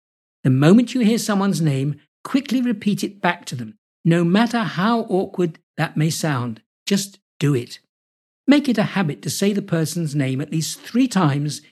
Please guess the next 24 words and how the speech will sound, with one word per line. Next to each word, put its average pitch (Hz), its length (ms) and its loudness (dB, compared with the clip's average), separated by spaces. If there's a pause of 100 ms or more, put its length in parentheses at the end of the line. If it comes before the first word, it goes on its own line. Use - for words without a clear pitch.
during 151 320 2
your 147 100 -2
encounter, 147 640 -4 (480)
even 277 200 4
when 214 180 6
that 190 180 -2
sounds 175 320 -2
a 160 40 -2
bit 196 200 -4
forced. - 560 -2 (400)
Remember, 220 400 4
the 147 160 2
other 190 160 0
person 165 420 -4
feels 151 320 -4
warmed 139 560 -2
at - 140 -18
hearing 160 380 0
their 156 120 -2
name 135 400 0 (240)
and 160 120 -4
certainly 156 480 -2
won't 139 280 -6
object. 131 540 -8